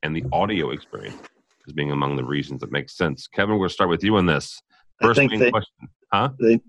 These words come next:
Speaker 2: they need Munchie dispensers.
Speaker 1: <laughs> Munchie dis-, right next door, right next door. Um, does this market make sense for us, for, for the A V industry?
Speaker 2: Well,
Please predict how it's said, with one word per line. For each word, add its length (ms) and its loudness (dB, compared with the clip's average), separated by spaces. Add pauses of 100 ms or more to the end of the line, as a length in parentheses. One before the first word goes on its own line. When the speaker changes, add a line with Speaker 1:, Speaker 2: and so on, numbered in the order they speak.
(300)
Speaker 2:
they 120 8
need 260 6
Munchie 400 6
dispensers. 840 0
Speaker 1:
<laughs> 40 -10
Munchie 540 -4
dis-, 220 0 (200)
right 180 4
next 220 2
door, 300 2 (280)
right 140 2
next 180 -2
door. 240 -6 (600)
Um, 480 2 (160)
does 200 2
this 180 4
market 260 2
make 180 -4
sense 240 -4
for 180 2
us, 240 -8 (140)
for, 160 2 (120)
for 100 -6
the 100 0
A 60 2
V 100 0
industry? 360 -8 (1600)
Speaker 2:
Well, 340 2